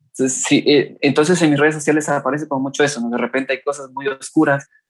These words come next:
y de repente hay cosas coloridas, precisamente porque se, es, es ir, ir, este, segmentando eso, ¿no? Y bueno, siempre hay personas que lo, les va a gustar y me escriben. Y la verdad es que sí he vendido mucho por Instagram.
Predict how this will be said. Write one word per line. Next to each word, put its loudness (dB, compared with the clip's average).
y 2
de 4
repente 2
hay 0
cosas 0
coloridas, 2
precisamente 0
porque -4
se, -8
es, -2
es -8
ir, 0
ir, -2
este, -6
segmentando 2
eso, 0
¿no? -10
Y 4
bueno, 6
siempre 2
hay 2
personas -2
que -6
lo, -8
les 0
va 6
a 6
gustar 4
y -6
me -20
escriben. 2
Y 2
la 4
verdad 6
es 0
que -6
sí 0
he 4
vendido 0
mucho -4
por -4
Instagram. -6